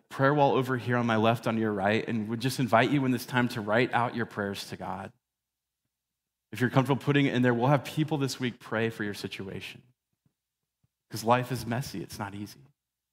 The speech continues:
And maybe today you've never come to a point where you've experienced that redemption from Jesus.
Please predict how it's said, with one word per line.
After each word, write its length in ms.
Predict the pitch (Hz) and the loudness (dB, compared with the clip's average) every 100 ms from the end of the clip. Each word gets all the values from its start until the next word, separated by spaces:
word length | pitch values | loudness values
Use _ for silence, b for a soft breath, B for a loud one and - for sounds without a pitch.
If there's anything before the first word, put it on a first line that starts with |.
| _ _ _ _ _ _ _ _ _ _ | _ _ _ _ _ _ _ _ _ _
And 80 | 131 | 4
maybe 220 | 131 143 | 6 6
today 180 | 151 147 | 4 6
you've 220 | 143 131 | 6 4
never 240 | 135 127 | 2 2
come 180 | 143 143 | 0 0
to 160 | 127 139 | 0 -2
a 60 | |
point 480 | 113 117 110 104 73 _ _ _ _ _ | -2 -4 -4 -4 -8 _ _ _ _ _
where 120 | 113 | -4
you've 280 | 107 139 143 | 0 0 2
experienced 680 | 139 - - - 131 127 - | -2 -6 -8 -4 -2 -2 -2
that 160 | 107 104 | -4 -2
redemption 440 | 101 101 - 95 | -6 -6 -8 -12
from 180 | - 95 | -12 -14
Jesus. 680 | 98 101 92 - - - | -12 -14 -16 -20 -20 -20